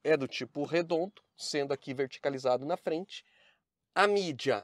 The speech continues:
ela é bem simples, tá? Já contempla alguns outros modelos também. Pessoal, vou ficar devendo o visual aqui da mídia. Olha só, tô com ele ligado aqui,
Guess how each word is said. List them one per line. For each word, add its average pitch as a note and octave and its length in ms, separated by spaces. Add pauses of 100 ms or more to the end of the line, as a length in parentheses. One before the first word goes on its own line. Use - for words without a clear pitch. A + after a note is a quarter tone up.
ela D#3 160
é E3 60
bem E3 300
simples, D3 800
tá? C3 340
Já D3 160
contempla C#3 540
alguns C3 380
outros C3 340
modelos C3+ 580
também. E3+ 400 (480)
Pessoal, F#3+ 540
vou F#3 240
ficar G3+ 360
devendo F#3 520
o G3+ 40
visual E3+ 400
aqui F3+ 160
da E3+ 140
mídia. G#2 460
Olha D#3 200
só, G#2+ 240 (460)
tô G3 100
com F#3+ 100
ele D3 120
ligado A2+ 420
aqui, C#3 400